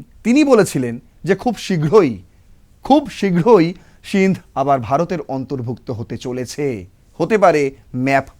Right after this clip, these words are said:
বদলে যাবে। আজ সেই বিষয় নিয়ে আপনাদের সঙ্গে আলোচনা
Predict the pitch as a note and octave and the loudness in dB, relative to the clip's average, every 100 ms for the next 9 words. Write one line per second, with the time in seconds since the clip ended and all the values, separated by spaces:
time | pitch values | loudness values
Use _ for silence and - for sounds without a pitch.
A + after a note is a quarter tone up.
0 | - A2+ C#3 C3+ A2+ G2+ F2 F2 _ _ | -12 -6 -4 -4 -8 -10 -16 -18 _ _
1 | _ _ _ _ _ _ _ _ _ _ | _ _ _ _ _ _ _ _ _ _
2 | _ - - - F#3+ F3 - C4 C4+ G#3 | _ -20 -18 4 4 4 6 8 8 6
3 | A#3 C4+ B3 A#3 C4+ C4 - G3+ F#3 - | 4 6 6 6 6 6 4 0 0 0
4 | D#3+ D#3 D3 - B2+ C3 C3+ B2 | 0 0 -2 -2 -2 -2 -2 -4